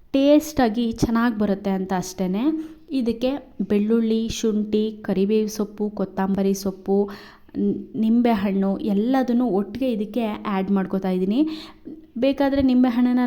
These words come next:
ಲಾಸ್ಟಲ್ಲಿ ಕೂಡ ಆ್ಯಡ್ ಮಾಡ್ಕೊಬೋದು, but ಈಗಲೇ ಆ್ಯಡ್ ಮಾಡ್ಕೊಂಡು ಇದನ್ನು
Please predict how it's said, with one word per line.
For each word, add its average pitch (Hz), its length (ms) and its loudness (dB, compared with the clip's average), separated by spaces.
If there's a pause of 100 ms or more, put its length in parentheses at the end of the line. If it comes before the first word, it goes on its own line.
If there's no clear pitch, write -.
ಲಾಸ್ಟಲ್ಲಿ 214 440 -2
ಕೂಡ 240 120 4
ಆ್ಯಡ್ 214 220 2
ಮಾಡ್ಕೊಬೋದು, 208 560 0
but 302 100 0 (360)
ಈಗಲೇ 311 280 8
ಆ್ಯಡ್ 233 360 4
ಮಾಡ್ಕೊಂಡು 220 400 2
ಇದನ್ನು 254 180 4